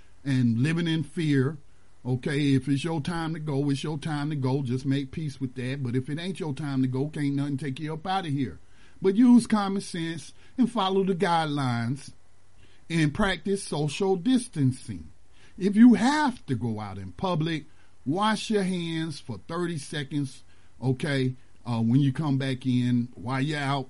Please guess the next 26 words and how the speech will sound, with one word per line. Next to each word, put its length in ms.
don't 280
touch 300
your 80
face, 420
don't 320
rub 240
your 160
eyes. 640
Uh, 260
that's 180
particularly 640
hard 360
for 180
children, 720
I, 260
I 20
know, 320
right? 360
Um, 340
but 280
don't 300
touch 320
it, 100
rubbing 460
your 160
eyes, 560